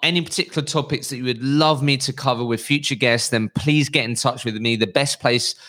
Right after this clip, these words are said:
to reach me is on LinkedIn. Send me a message. What would you love me to cover with future guests? And if you have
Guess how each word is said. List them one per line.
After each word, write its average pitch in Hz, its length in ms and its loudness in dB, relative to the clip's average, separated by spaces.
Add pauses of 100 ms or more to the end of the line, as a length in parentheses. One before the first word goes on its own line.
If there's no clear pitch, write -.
(160)
to 127 120 -2
reach 123 320 0
me 117 100 4
is 113 120 4
on 110 140 4
LinkedIn. 120 540 2
Send 147 220 2
me 147 80 4
a 135 60 4
message. 120 400 0
What 139 180 0
would 139 160 -2
you 135 100 0
love 123 240 2
me 120 140 -4
to 117 140 -6
cover 110 280 0
with 107 220 0
future 110 260 -2
guests? 117 560 2 (460)
And 120 380 0 (920)
if 139 140 -2
you 160 100 4
have 151 460 2